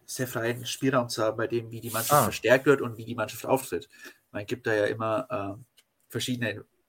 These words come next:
Speaker 1: Auffassungen, wie man hier rangeht, gerade, dass man von sportlicher Führung vorgibt, wie die Mannschaft zu spielen hat. Und ich glaub, dass man ihm da
Speaker 2: Ja.
Speaker 1: sehr freie Hand lässt.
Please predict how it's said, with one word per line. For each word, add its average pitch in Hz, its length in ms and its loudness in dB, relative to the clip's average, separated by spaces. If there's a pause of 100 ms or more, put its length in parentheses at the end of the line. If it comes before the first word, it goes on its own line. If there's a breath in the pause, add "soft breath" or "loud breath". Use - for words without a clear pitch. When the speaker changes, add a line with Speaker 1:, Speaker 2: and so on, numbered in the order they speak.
(260)
Speaker 1:
Auffassungen, 98 560 -4
wie 101 100 -12
man 95 220 -8
hier 104 340 -4 (400)
rangeht, 104 540 -4
gerade, 95 540 0 (640)
dass 107 200 -2
man 101 140 -4
von 92 300 -10 (200)
sportlicher - 440 -2
Führung 110 360 -6
vorgibt, 110 440 0
wie 107 60 -12
die 107 100 -10
Mannschaft - 320 -10
zu - 60 -8
spielen 113 340 -4
hat. 113 100 -4
Und 98 80 -8
ich 92 120 -10
glaub, 104 160 2
dass 107 120 0
man 101 100 -6
ihm 104 80 -4
da 117 60 4
Speaker 2:
Ja. 120 100 6
Speaker 1:
sehr 104 120 0
freie 98 260 -4
Hand 104 220 -4
lässt. 147 320 0